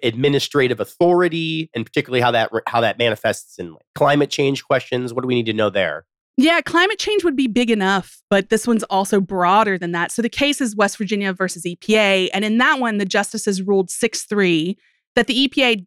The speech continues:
Speaker 2: did not have the authority under existing law to implement sweeping regulations on energy systems to lower greenhouse gas emissions. The court basically said the E P A overstepped because the Clean Air Act doesn't clearly give the agency the authority to impose broad regulations related to climate change.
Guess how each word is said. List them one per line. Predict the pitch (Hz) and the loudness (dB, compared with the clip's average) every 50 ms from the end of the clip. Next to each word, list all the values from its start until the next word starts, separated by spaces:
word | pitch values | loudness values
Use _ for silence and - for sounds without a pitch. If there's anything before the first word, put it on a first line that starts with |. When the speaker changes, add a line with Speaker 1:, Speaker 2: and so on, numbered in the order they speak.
| _ | _
Speaker 2:
did | - 240 240 226 | 0 0 2 4
not | 240 247 247 269 311 302 - | 4 4 4 2 2 0 -2
have | - 262 262 254 240 | 0 0 0 0 0
the | 226 214 | 0 -2
authority | 208 - 226 220 214 214 214 208 | -2 0 2 2 2 2 0 -2
under | 196 196 190 | 0 0 0
existing | 190 180 185 190 202 185 - - 202 196 | 0 0 -2 -2 -4 -4 -2 -2 0 2
law | 196 185 185 185 185 | 2 4 4 4 2
to | - - - - | 0 -4 -4 -2
implement | 214 220 - - 220 214 196 185 185 - - _ _ _ _ - | 0 0 0 0 0 0 2 0 0 -2 -6 _ _ _ _ -14
sweeping | - - 247 269 285 277 294 269 247 | -12 -2 0 2 2 2 2 2 2
regulations | 233 226 214 214 202 196 196 - - 196 190 185 - - | 2 2 2 2 2 2 0 0 0 0 -2 -2 -2 0
on | 190 185 185 180 180 180 180 180 - - - | 0 2 2 2 2 0 -2 -4 -6 -4 0
energy | 226 226 247 247 214 254 254 233 | 2 2 4 4 2 2 0 0
systems | - 262 240 - - 240 233 233 226 220 - | 0 -4 -4 -2 0 0 2 2 2 0 0
to | - - 233 | -2 -2 0
lower | 226 220 214 214 214 214 | 2 2 4 4 2 2
greenhouse | 196 180 214 202 190 170 196 185 - - | 0 0 0 0 0 0 0 -2 -2 -4
gas | 190 - 185 170 170 175 - - | -6 -6 -4 -4 -4 -4 -4 -6
emissions. | - - - - - - - 156 156 - - - - _ _ _ _ _ _ _ _ | -8 -8 -8 -8 -8 -10 -10 -10 -12 -14 -14 -14 -18 _ _ _ _ _ _ _ _
The | 254 | -2
court | - - 320 302 | 2 2 2 4
basically | - 302 294 - - 294 | 2 0 -2 0 -2 -2
said | - 285 269 226 | 0 0 -2 -2
the | 262 - 240 | -2 -2 -4
E | 247 | -2
P | - - 233 | 0 0 0
A | 220 - | 2 2
overstepped | - 220 220 220 214 - - - - 185 - - _ - - | 2 2 2 2 0 -4 -4 0 0 2 2 0 _ -6 -6
because | 240 208 220 202 | -4 -2 0 0
the | 226 - | 0 -2
Clean | - - 233 220 214 | 0 2 2 2 2
Air | 214 208 202 202 | 2 2 2 2
Act | 196 196 - - _ _ | 2 0 -2 -4 _ _
doesn't | - 208 208 196 226 220 - - _ _ _ _ _ _ _ _ _ _ | 2 2 4 4 2 0 0 -4 _ _ _ _ _ _ _ _ _ _
clearly | _ - - 285 285 285 285 285 277 294 285 | _ 0 2 4 4 4 4 4 2 2 2
give | 240 254 254 247 220 | 2 2 2 2 2
the | 233 220 | 0 0
agency | 220 220 226 220 220 214 240 202 | 0 0 2 0 0 -2 -2 0
the | 214 208 | 0 0
authority | 196 - 196 196 196 190 190 | 2 2 2 2 4 2 2
to | 185 - - 208 | 0 0 -2 -2
impose | 190 - 208 196 190 | 0 2 2 2 0
broad | 180 - 208 202 202 202 208 196 | 0 0 2 2 4 2 2 2
regulations | 208 196 202 196 196 196 190 - 196 185 185 | 0 0 0 0 0 0 0 0 -2 -4 -2
related | 190 190 190 190 185 180 180 170 | -4 -2 -2 0 0 0 -2 -4
to | |
climate | 165 - - 156 160 196 - - | -6 -8 -8 -6 -6 -6 -6 -10
change. | - - - - - - - - | -12 -14 -14 -16 -18 -18 -18 -18